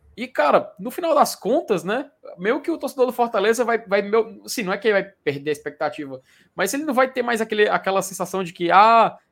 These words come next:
qual será o grupo que eu vou pegar? Porque vai ficar limitado, né? No final das contas, vai ficar limitado. E ele só vai ter, <laughs> o torcedor do Fortaleza, no caso, no final das contas, né, Lenilson? Acho que ele vai, tipo, escolher pau ímpar, né, cara?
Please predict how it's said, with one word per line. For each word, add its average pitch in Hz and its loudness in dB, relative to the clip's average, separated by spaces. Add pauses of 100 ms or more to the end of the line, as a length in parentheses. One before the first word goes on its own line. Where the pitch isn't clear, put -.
qual 240 6
será 214 0
o 185 4
grupo 190 -10
que - -10
eu - -6
vou 196 -8
pegar? 185 -6
Porque 262 -8
vai 311 -4
ficar 339 -6
limitado, 294 -6
né? 175 -14
No 196 -12
final 226 -6
das 262 -2
contas, 233 -12
vai 262 -8
ficar 262 -8
limitado. 254 -2 (580)
E 185 2
ele 254 4
só 269 -6
vai 254 -2
ter, - -8 (220)
<laughs> - -2 (320)
o - -20
torcedor 262 -4
do 277 -6
Fortaleza, 254 0
no 226 -4
caso, 208 0
no 208 -8
final 202 -4
das 165 -2
contas, 208 -8
né, 208 -2
Lenilson? 180 -6
Acho 190 -12
que - -12
ele 214 -8
vai, 214 0
tipo, - -10
escolher 208 -2
pau 233 0
ímpar, 185 -2
né, 190 -2
cara? 131 -6